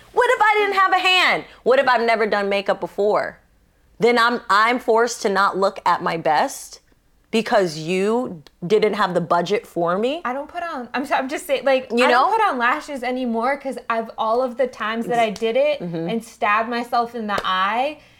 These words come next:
Speaker 2: and I, like, and <laughs> everyone can have their own relationship.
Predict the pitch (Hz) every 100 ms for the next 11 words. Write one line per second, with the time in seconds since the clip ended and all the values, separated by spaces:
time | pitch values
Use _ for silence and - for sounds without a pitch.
0 | _ 226 233 233 247 226 - _ 269 277
1 | 269 - 349 403 381 311 262 269 269 254
2 | 262 254 226 233 - 339 370 - 403 -